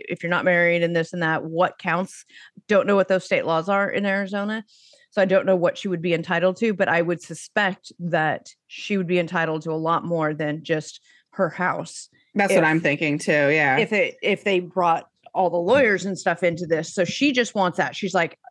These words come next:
Speaker 1: eh, hand over free and clear, right? And it's just nicer and cleaner and that. Um, he finally agrees to this. Um,
Speaker 2: Shocking.
Speaker 1: I know, but he also,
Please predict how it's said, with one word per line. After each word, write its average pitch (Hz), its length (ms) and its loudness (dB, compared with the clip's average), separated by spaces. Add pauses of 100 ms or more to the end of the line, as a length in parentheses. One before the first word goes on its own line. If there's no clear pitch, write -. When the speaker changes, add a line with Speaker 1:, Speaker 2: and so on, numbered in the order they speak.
(360)
Speaker 1:
eh, 78 420 -12
hand 214 320 0
over 196 220 2
free 190 240 0
and 151 100 -6
clear, 139 300 -2
right? 156 420 -2
And 180 140 2
it's 170 160 -2
just 180 200 -6
nicer 160 500 -4
and 160 100 -8
cleaner 151 400 -2
and 151 160 -2
that. 139 220 -2 (600)
Um, 175 360 0 (120)
he 262 180 2
finally 254 340 2
agrees 185 640 0
to 190 120 -4
this. - 560 -12 (720)
Um, 185 220 4
Speaker 2:
Shocking. 175 560 2 (240)
Speaker 1:
I 190 160 2
know, 175 280 4
but 220 160 4
he 247 160 4
also, 262 300 2